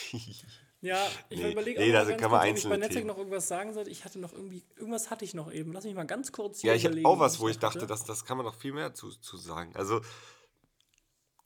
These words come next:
Speaker 1: ach.
Speaker 2: Also grundsätzlich, wir hatten gesagt, dass wir es irgendwie ein bisschen, also ich find's ein bisschen prätentiös, da hast du grundsätzlich zugestimmt. Das war, wir machen sogar noch mal einen kleinen Recap hier, ne, für alle un-, alle
Speaker 1: Bam.
Speaker 2: unaufmerksamen Hörer.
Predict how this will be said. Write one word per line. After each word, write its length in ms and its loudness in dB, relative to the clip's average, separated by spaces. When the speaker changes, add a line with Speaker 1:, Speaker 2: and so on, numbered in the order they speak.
Speaker 1:
ach. 540 -6
Speaker 2:
Also 180 -4
grundsätzlich, 500 0
wir 140 -6
hatten 160 -4
gesagt, 320 -4
dass 160 -4
wir 80 -2
es 100 -6
irgendwie 200 -8
ein 40 -10
bisschen, 280 -8
also 160 -4
ich 120 -8
find's 200 -10
ein 60 -10
bisschen 220 -8
prätentiös, 680 -8
da 100 -10
hast 100 -10
du 40 -8
grundsätzlich 360 -8
zugestimmt. 580 -8
Das 160 -8
war, 220 -4
wir 60 -6
machen 220 0
sogar 180 0
noch 60 0
mal 60 -2
einen 80 -4
kleinen 240 0
Recap 320 2
hier, 180 -2
ne, 140 -4
für 120 0
alle 140 0
un-, 160 -6
alle 240 0
Speaker 1:
Bam. 140 4
Speaker 2:
unaufmerksamen 520 -2
Hörer. 400 -2